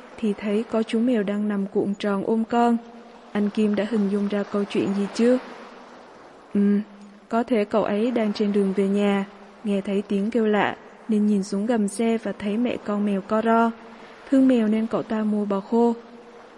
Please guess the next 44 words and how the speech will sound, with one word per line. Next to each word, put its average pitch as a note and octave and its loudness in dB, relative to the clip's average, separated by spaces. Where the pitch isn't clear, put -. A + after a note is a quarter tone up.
Nếu A3+ 4
mua C4 4
hộp A3+ 0
cá G#3+ 2
ngừ A#3+ 4
thì A#3+ 0
thịt A#3 0
sẽ - -2
đông A3 2
lại A3 0
ngay G#3+ 0
lập G#3 0
tức D4 2
trong G3+ -4
tiết B3 -4
trời G#3 0
mùa G3 0
đông G#3 2
này, G#3+ 4
nên G3+ 0
cậu G3+ -4
ấy G3 0
đã A#3 -2
mua A3 0
bò G#3 -2
khô. A#3 2
Đúng G3 0
vậy, A#3 2
cậu G#3+ 2
ta B3 0
rất D4 0
có D#4+ 2
thể A3 0
đã G#3+ 0
nghĩ A3 2
vậy. A3+ 2
Dù B3+ 4
sao B3+ 2
thì A#3 0
khi B3 2
nhìn A3+ 4
mèo G3+ 2
mẹ, G3 2
mèo G#3 0